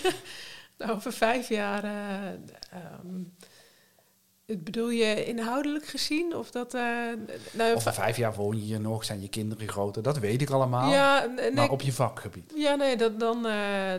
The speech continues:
Speaker 1: dan hoop ik dat we een heel eind verder zijn met, eh, met achterhalen hoe het werkt met die virussen en insecten. Ehm, en hoop ik dat ik een volgend project, eh, van de, van de grond krijg. Dus
Speaker 2: En
Speaker 1: dat,
Speaker 2: is dat dan
Speaker 1: eh,
Speaker 2: een praktische invulling van je resultaten of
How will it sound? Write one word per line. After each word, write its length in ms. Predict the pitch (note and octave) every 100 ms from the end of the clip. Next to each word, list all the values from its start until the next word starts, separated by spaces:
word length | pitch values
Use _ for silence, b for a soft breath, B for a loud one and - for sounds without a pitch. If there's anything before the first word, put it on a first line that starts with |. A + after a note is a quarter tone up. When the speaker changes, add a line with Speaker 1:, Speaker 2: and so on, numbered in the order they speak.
| F#3
Speaker 1:
dan 160 | G3+
hoop 280 | G3 A3+ A3+
ik 120 | F#3+
dat 180 | G3 G3
we 80 | G3+
een 80 | G3
heel 200 | A3+ -
eind 160 | G3+
verder 280 | - G3 G3+
zijn 400 | - F3+ F3+ F#3
met, 280 | F#3 F3+ -
eh, 220 | F#3 F3+ F3+ - - -
met 460 | G3 G3+ G3 F#3
achterhalen 600 | - - G3+ G3 F#3+ G3+
hoe 160 | F#3+ G#3
het 120 | G3+
werkt 260 | G3 G#3 B3
met 120 | A#3+
die 120 | A3+
virussen 480 | - A3+ A#3 A#3 A3+
en 80 | A3
insecten. 560 | A3 - A3 - A3 - B B B B B B -
Ehm, 580 | G#3+ G3 F#3+ F3+ F3+ F3+
en 160 | E3+ G3
hoop 240 | G3+ G#3+
ik 100 | G#3
dat 180 | G3 F#3
ik 100 | G3+
een 160 | F#3+
volgend 420 | G#3 G3 F#3 G3 F#3
project, 400 | G#3 G#3 - -
eh, 260 | A3 G3 G3 -
van 140 | G3+
de, 60 | F#3+
van 180 | -
de 80 | F#3+
grond 320 | F#3+ G3 F#3+
krijg. 400 | - F3+ E3+ E3
Dus 120 | - -
Speaker 2:
En 60 |
Speaker 1:
dat, 80 | G#2+
Speaker 2:
is 60 | A2+
dat 140 | F#2
dan 80 | G2
Speaker 1:
eh, 60 | G#2+
Speaker 2:
een 60 |
praktische 460 | G2+ A2 - G#2+ G2+
invulling 420 | A#2+ A2+ A2 G#2+
van 140 | G2+ G#2
je 80 |
resultaten 720 | G#2 G#2 G#2+ A2+ A#2 D3+ F#3 F3+
of 320 | C#3 C3+ -